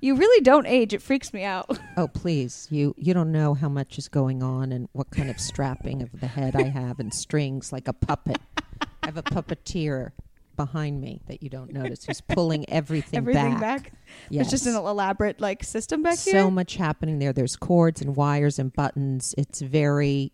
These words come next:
Speaker 2: Elon Musk is running it behind me. It's very major what's going on there.
Speaker 1: I wonder if that's how they did plastic surgery, like, back in, like, the old days, where they would just, like, have, like, a big headpiece over and then just somehow, like,
Speaker 2: Oh, they
Speaker 1: pull it
Speaker 2: did.
Speaker 1: back.
Speaker 2: Like Joan Crawford.
Speaker 1: Really?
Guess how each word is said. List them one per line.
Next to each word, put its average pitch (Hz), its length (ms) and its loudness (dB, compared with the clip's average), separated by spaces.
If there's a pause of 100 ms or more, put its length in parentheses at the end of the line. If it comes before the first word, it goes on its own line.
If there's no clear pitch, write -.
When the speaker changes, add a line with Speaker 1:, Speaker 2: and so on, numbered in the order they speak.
(120)
Speaker 2:
Elon 170 380 4
Musk 135 440 0
is 120 160 -4
running 127 320 -2
it - 140 -10
behind 131 360 -6
me. - 120 -8
It's - 200 -12 (140)
very 143 500 0
major 139 340 -10
what's 127 220 -8
going 135 300 -8
on - 180 -14
there. - 100 -12 (380)
Speaker 1:
I 285 80 -2
wonder 403 260 -2
if - 80 -6
that's 247 180 -4
how 247 100 -8
they 202 140 -4
did 196 220 -10
plastic 185 340 -10
surgery, 175 380 -10
like, 151 220 -12
back 190 260 -6
in, 185 140 -6
like, 175 240 -8
the 214 80 0
old 131 220 -4
days, - 280 -10
where 202 100 -4
they 185 120 -6
would 196 140 -6
just, 220 180 -6
like, 190 160 -2 (260)
have, 240 180 0
like, 254 120 0
a 240 80 -4
big 214 240 -4
headpiece 208 480 -8
over 196 260 -6
and 208 140 -4
then 190 100 -4
just 202 160 -8
somehow, 202 380 -2
like, 214 120 2
Speaker 2:
Oh, 277 100 4
they 226 100 2
Speaker 1:
pull 214 160 4
it 277 60 2
Speaker 2:
did. 403 80 0
Speaker 1:
back. 196 220 2
Speaker 2:
Like 165 180 -6
Joan 185 280 -6
Crawford. 160 560 -2
Speaker 1:
Really? 262 220 8